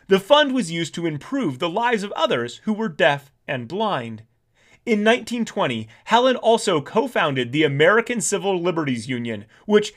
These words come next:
exists to ensure that all people's rights are protected. Because of Helen's work, many disabled people were no longer confined to asylums. By nineteen forty-six, Helen toured the world with the American Foundation for Overseas Blind.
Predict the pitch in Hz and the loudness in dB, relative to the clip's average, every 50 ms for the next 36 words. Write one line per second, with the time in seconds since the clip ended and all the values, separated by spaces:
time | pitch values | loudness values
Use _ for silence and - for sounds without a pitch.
0 | - _ - 208 170 160 165 226 285 262 - - - 247 240 196 156 - 208 208 | -20 _ 0 0 0 0 -2 -4 -4 -4 -6 -6 -6 -6 -6 -6 -4 -2 0 0
1 | 196 175 175 - - _ _ - - 233 254 180 - 247 240 233 - 220 165 165 | 2 2 2 2 0 _ _ 2 2 4 4 2 0 0 -4 -4 -4 -6 -4 0
2 | 165 165 170 226 226 - - - _ _ _ _ 170 139 120 - 127 - - 165 | 2 4 4 2 0 -6 -12 -14 _ _ _ _ 2 2 4 2 -4 -2 -2 -2
3 | 156 - - 117 104 98 - - _ _ _ _ _ _ _ _ _ _ _ - | -2 -2 -6 -10 -10 -10 -14 -18 _ _ _ _ _ _ _ _ _ _ _ -6
4 | 185 180 - 247 269 262 311 302 294 262 262 247 233 180 143 143 151 156 180 208 | -4 -2 0 0 0 0 0 -4 -2 0 0 0 0 -2 -2 0 2 2 2 2
5 | - - _ _ _ 151 151 156 175 196 233 240 240 226 - - 190 190 185 226 | -4 -12 _ _ _ -6 0 0 0 0 0 -2 -2 -4 -4 -2 -4 -2 -2 -2
6 | 208 214 233 233 226 - 269 262 240 196 196 180 175 170 165 175 196 208 214 214 | -2 -2 -4 -6 -4 -4 -6 -8 -6 -2 -2 -2 -2 0 0 2 2 2 2 2
7 | 214 208 196 175 175 147 160 156 139 - 170 160 170 190 190 - 165 147 139 - | 2 0 0 -2 -6 -8 -8 -10 -4 -2 0 0 0 -2 -6 -8 -8 -8 -6 -4
8 | 175 165 170 165 147 123 107 107 110 - - _ _ _ _ _ _ _ _ - | -2 0 0 0 -2 -4 -8 -10 -12 -16 -20 _ _ _ _ _ _ _ _ -12
9 | - - 185 190 185 180 190 214 240 - - 240 254 220 - 214 196 185 180 139 | 2 4 4 4 4 2 0 0 0 -2 -4 -4 -4 -2 0 0 0 0 0 -2
10 | - - 196 208 - - - - - _ - 208 220 254 262 262 240 - - 208 | -2 -4 -6 -6 -8 -12 -16 -18 -20 _ 2 4 4 4 4 0 0 -2 -2 -2
11 | 233 240 254 240 233 214 170 160 175 180 185 208 220 208 190 180 156 139 - - | 0 0 0 -2 -4 -6 -2 2 2 4 4 4 2 2 0 -2 -2 -2 -6 -4
12 | - 170 147 151 165 208 233 233 240 240 220 175 185 165 156 143 160 165 190 175 | -2 -2 2 4 6 6 6 4 4 0 0 2 4 2 4 2 -2 -2 -4 -2
13 | - 233 240 226 - - 196 - - - 185 180 180 220 214 - - 185 185 190 | -4 -2 -2 -2 -2 0 -2 0 2 2 2 2 2 2 -2 -2 -4 -6 -6 -6
14 | 190 160 147 156 165 160 151 143 131 120 117 117 113 | -8 -8 -8 -2 0 2 2 2 0 -2 -6 -12 -16